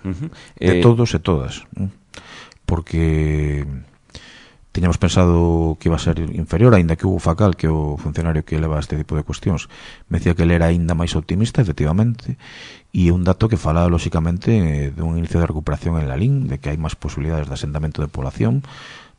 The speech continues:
Speaker 2: porque a economía vai mellor, porque se a economía fose un desastre, evidentemente iba a ir para, iba a ser inferior, igual que pasa en moitos concellos, ou casi todos os concellos de Galicia.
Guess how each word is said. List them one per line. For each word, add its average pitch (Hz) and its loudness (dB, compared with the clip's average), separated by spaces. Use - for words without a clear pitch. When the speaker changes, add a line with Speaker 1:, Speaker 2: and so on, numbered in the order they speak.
Speaker 2:
porque 107 4
a 90 4
economía 78 0
vai 78 2
mellor, 80 2
porque - -6
se 78 -2
a - -
economía 80 0
fose - -2
un 85 2
desastre, 90 0
evidentemente 87 2
iba 87 2
a - -
ir 85 0
para, 80 0
iba 92 4
a 90 6
ser 90 2
inferior, 92 4
igual 80 0
que 85 -4
pasa - 0
en 78 -4
moitos 80 -4
concellos, 76 -4
ou 76 -4
casi 76 -8
todos 87 0
os - -6
concellos 73 -6
de 73 -6
Galicia. 98 -8